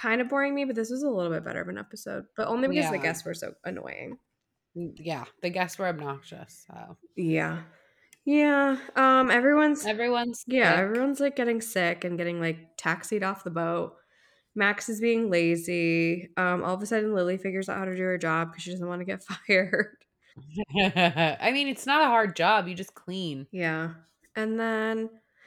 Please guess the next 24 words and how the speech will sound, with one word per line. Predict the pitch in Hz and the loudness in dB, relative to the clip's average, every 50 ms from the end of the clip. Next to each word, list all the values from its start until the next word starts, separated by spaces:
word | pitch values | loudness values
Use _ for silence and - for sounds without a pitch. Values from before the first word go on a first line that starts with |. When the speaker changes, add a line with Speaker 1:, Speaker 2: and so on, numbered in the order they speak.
| - - - - | -20 -20 -2 2
Speaker 1:
I | 285 | 4
don't | 349 453 466 | 6 8 8
know, | 415 269 | 8 8
I | |
feel | 240 - 269 285 | 8 8 6 6
like, | 294 285 | 6 6
I | - 240 | 4 4
don't | 240 247 254 277 | 6 6 4 4
know | 311 | 4
what | 320 311 254 | 4 4 4
Luca's | 220 208 202 - 208 214 208 | 4 2 0 0 -2 -2 -2
doing | - 175 170 175 196 | 0 0 0 0 0
with | 226 240 - | -2 -4 -2
Jess | - 285 262 277 285 285 - | 0 2 2 2 2 0 -4
because | - 220 214 214 202 202 - | -6 -4 -2 -2 -2 -2 -2
he's, | 214 196 196 - | -4 -4 -2 -2
like, | 190 185 185 | -4 -4 -4
talking | - - 185 180 180 - 208 208 | -2 0 0 0 0 0 -2 -2
to | 196 196 | 0 0
all | 185 185 | 0 0
these | 180 185 185 190 | -2 -2 -4 -4
other | 170 175 170 170 165 - | -4 -2 -2 -2 -2 -2
women | 170 175 175 180 175 156 151 156 | -2 -2 -2 -2 -2 -2 -4 -6
still. | - - - - - 175 - - | -6 -6 -4 -2 -2 -2 -2 -4